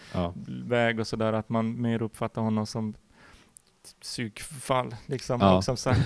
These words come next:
Speaker 2: vem, jag vet inte hur gammal han ska vara, men han är liksom skägg och bara
Speaker 1: Mm.
Speaker 2: går runt och drar kniv mot barn. Och alla hans polare bara <laughs>
Speaker 1: Det är också kul att de är så himla, eh, lå-, alltså, så himla fega, alla hans kompisar.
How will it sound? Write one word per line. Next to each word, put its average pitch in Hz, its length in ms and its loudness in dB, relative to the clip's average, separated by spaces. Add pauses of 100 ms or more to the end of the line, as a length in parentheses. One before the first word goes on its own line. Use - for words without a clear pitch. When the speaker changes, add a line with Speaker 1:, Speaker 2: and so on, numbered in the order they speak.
(140)
Speaker 2:
vem, 127 300 2 (420)
jag 127 80 2
vet 131 60 4
inte 131 120 2
hur 123 80 4
gammal 120 260 2
han 113 120 2
ska 120 140 0
vara, 123 200 6
men 117 140 2
han 117 160 2
är 123 80 -4
liksom 117 360 -6
skägg 131 600 -2 (320)
och 123 120 -4
bara 127 200 4
Speaker 1:
Mm. 104 140 2
Speaker 2:
går 127 120 6
runt 123 160 4
och 123 80 2
drar 120 160 2
kniv 131 380 -2
mot 120 220 -2
barn. 127 480 0 (400)
Och 131 100 6
alla 127 120 6
hans 131 120 2
polare 131 440 2
bara 113 400 -4
<laughs> 147 60 0 (2000)
Speaker 1:
Det 127 60 6
är 123 60 10
också - 140 4
kul 175 160 8
att 101 120 6
de 98 120 4
är 95 80 8
så - 120 0
himla, 110 960 4
eh, - 540 -2
lå-, 110 400 6
alltså, 107 540 8 (200)
så - 140 0
himla 104 160 6
fega, 104 560 4
alla 113 180 2
hans 90 140 2
kompisar. 87 540 -2